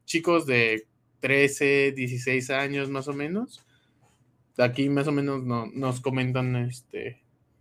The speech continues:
que eran desde los once a los dieciséis, quince años los chicos, y, y bastante interesante porque, porque son, este,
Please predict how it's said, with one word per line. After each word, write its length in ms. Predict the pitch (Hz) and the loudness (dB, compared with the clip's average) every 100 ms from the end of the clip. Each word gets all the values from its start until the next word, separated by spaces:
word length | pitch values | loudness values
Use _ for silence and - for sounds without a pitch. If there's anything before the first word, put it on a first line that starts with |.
| _ | _
que 80 | - | 2
eran 200 | 131 135 | 4 4
desde 220 | 127 123 | 4 4
los 240 | 123 120 143 | 4 4 4
once 280 | 175 208 151 | 4 4 2
a 60 | |
los 180 | 131 123 | 2 0
dieciséis, 920 | 123 123 123 135 147 147 156 - - - | 0 -2 0 4 6 4 -2 -10 -18 -8
quince 380 | 147 147 147 | -4 -2 -2
años 400 | 139 151 202 - _ _ _ _ _ _ _ - | -2 -4 -6 -8 _ _ _ _ _ _ _ -4
los 180 | 131 | -4
chicos, 600 | 123 175 165 190 240 240 - | -2 -6 0 4 4 0 -8
y, 600 | 135 139 135 139 139 139 _ _ _ _ _ - | -4 -2 -2 -4 -6 -8 _ _ _ _ _ 6
y 60 | |
bastante 340 | 160 165 214 233 | 6 8 4 4
interesante 560 | 247 214 180 247 262 | 2 2 2 2 0
porque, 320 | 175 165 - - _ _ _ - _ - | 0 -2 -4 -12 _ _ _ -20 _ 2
porque 320 | 156 143 147 | 4 6 4
son, 340 | 139 165 175 175 | 2 2 4 4
este, 800 | 175 - - 127 123 120 123 | 2 -2 -2 2 2 2 0